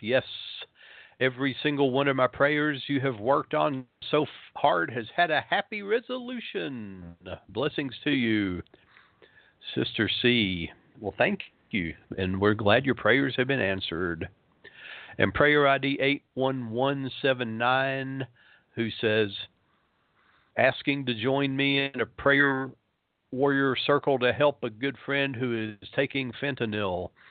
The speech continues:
It's a very dangerous drug, and indeed it is. He's taking measures to stop, and I pray for his courage and success in overcoming this form of slavery. May all that influence him be cast out of his reach,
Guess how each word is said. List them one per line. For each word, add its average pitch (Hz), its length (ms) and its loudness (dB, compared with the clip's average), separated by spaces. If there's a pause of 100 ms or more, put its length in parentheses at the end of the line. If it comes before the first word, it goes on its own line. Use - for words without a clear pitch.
(120)
It's - 400 -12
a 113 60 0
very 123 260 4
dangerous 113 580 0
drug, 110 360 2
and 107 100 -2
indeed 101 400 -4
it 98 160 -4
is. 87 320 -2 (540)
He's 101 180 4 (340)
taking 139 280 2
measures 117 340 0
to 104 80 -4 (320)
stop, 123 220 -2
and 117 100 0
I 107 60 2
pray 120 340 0
for 113 160 -4
his 107 220 -8
courage 117 420 -2
and 117 180 -6
success 117 540 0
in 113 160 -2
overcoming 110 720 -2
this 113 120 -8 (160)
form 117 340 6
of 104 120 4 (260)
slavery. 95 680 2 (640)
May 117 120 6
all 127 260 4
that 120 160 -4
influence 123 500 -6
him 127 340 -2 (280)
be 107 120 -4
cast 113 760 -4
out 120 200 4
of 117 80 -2
his 113 200 -6
reach, 120 240 -4